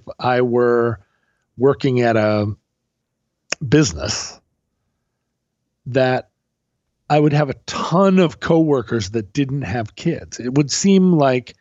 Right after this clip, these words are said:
I mean, there are plenty of people having kids, and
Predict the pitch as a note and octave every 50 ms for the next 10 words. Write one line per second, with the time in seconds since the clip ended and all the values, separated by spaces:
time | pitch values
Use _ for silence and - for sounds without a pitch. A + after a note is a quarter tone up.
0 | _ _ _ _ _ _ _ _ _ A#2+ C3 C#3+ D3+ E3 D#3 - - - - C3+
1 | D3 F#3 A3 G#3 G3+ F#3 F3 F3+ F#3+ E3+ F#3+ D#3 C#3+ E3 E3 D#3 D#3 C#3+ - -
2 | E3+ F#3+ F#3 F2 D#2+ F2 A2+ C3+ - - - - _ _ _ _ _ _ _ _
3 | _ _ _ _ _ _ _ _ _ _ _ - D3 D3 C#3+ -